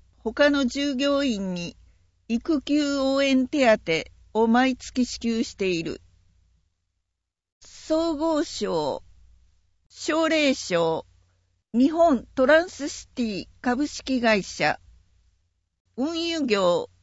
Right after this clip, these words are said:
四日市市。ジョブリター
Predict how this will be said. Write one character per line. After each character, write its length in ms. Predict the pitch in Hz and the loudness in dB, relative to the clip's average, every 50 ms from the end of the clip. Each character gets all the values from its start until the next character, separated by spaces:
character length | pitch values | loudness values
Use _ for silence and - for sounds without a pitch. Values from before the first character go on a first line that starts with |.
| _ _ _ | _ _ _
四 180 | 214 240 240 | 2 2 2
日 300 | 233 - _ - 294 294 | 2 -2 _ 0 2 2
市 260 | 294 254 - - 247 - | 2 0 -2 -8 -8 -8
市。 300 | - - 175 156 - _ _ _ _ _ _ _ _ _ _ _ _ _ _ _ _ _ _ _ _ _ _ _ _ _ _ _ _ _ _ _ _ _ _ _ _ _ | -8 -8 -10 -10 -10 _ _ _ _ _ _ _ _ _ _ _ _ _ _ _ _ _ _ _ _ _ _ _ _ _ _ _ _ _ _ _ _ _ _ _ _ _
ジ 100 | - 254 | 4 4
ョ 80 | 277 262 | 6 6
ブ 180 | 269 311 294 | 4 0 0
リ 160 | 262 294 285 | 0 -2 0
タ 120 | - 311 311 | 2 2 4
ー 80 | 320 | 4